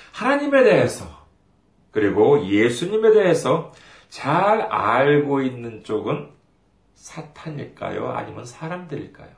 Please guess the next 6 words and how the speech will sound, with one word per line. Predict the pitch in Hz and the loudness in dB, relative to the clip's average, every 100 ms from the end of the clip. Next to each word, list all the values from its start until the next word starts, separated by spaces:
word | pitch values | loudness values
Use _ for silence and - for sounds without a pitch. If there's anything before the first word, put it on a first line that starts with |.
| _ _ _ _ _ _ _ _ _ _ _ _ _ _ _ _ _ _ _ _ _ _ _ _ _ _ _ _ _ _ _ _ | _ _ _ _ _ _ _ _ _ _ _ _ _ _ _ _ _ _ _ _ _ _ _ _ _ _ _ _ _ _ _ _
여기에 | 87 87 104 | -2 0 2
대해서 | 151 175 208 - | 4 2 0 -4
백 | - - - _ | -8 -12 -14 _
프로라고까지는 | - 254 - - - 120 120 110 147 117 107 113 170 | -4 4 4 4 0 0 2 2 2 0 -2 -4 -2
말씀드리기 | 143 143 156 139 127 160 | -2 -2 -4 -4 -2 0
어렵습니다만은, | 156 147 156 156 147 117 110 | 0 -2 -4 -2 -2 -2 -8